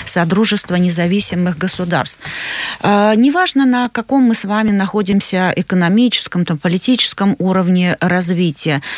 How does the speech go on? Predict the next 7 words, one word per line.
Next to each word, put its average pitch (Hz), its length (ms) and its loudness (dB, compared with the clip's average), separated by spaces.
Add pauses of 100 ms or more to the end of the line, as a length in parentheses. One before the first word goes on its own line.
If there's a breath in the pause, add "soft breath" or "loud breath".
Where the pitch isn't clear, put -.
(280 loud breath)
но, 220 440 4
э, 175 640 2
мы 202 220 4
в 214 80 0
любом 196 400 0
случае 190 540 -2
обогащаемся. 196 1120 -2